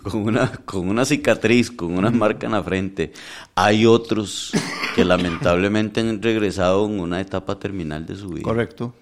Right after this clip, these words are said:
Speaker 1: ¿Verdad? Donde ya no hay, ya, ya no hay nada que hacer,
Speaker 2: Ujú.
Speaker 1: pero, pero, pero regresan. Y, y lo importante aquí es la salvación.
Speaker 2: La salvación de su
Speaker 1: Sí,
Speaker 2: alma.
Speaker 1: la salvación es lo importante aquí.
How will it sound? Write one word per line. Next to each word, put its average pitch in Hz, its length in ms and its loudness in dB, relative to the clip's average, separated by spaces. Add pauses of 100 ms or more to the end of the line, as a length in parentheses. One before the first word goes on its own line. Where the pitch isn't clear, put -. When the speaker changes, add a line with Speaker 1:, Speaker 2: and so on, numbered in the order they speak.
(140)
Speaker 1:
¿Verdad? 80 380 -6
Donde 80 320 -6
ya 78 140 -2
no 87 100 -4
hay, 95 140 -4
ya, 85 340 -6
ya 78 160 -8
no 82 140 -6
hay 90 100 -4
nada 90 220 -6
que 107 100 -8
hacer, 104 360 -6
Speaker 2:
Ujú. 107 340 -2
Speaker 1:
pero, 113 360 6
pero, 107 440 6
pero 98 200 4
regresan. 85 600 -2 (180)
Y, - 100 -4
y 98 240 0
lo 95 120 0
importante 98 560 0
aquí 120 160 -2
es 113 80 0
la 117 80 0
salvación. 98 460 0
Speaker 2:
La 92 40 4
salvación 110 520 6
de 127 100 6
su 120 180 4
Speaker 1:
Sí, 104 60 8
Speaker 2:
alma. 113 400 2
Speaker 1:
la 101 200 4
salvación 87 640 0
es 101 100 0
lo 110 120 4
importante 98 640 -2
aquí. 78 240 -8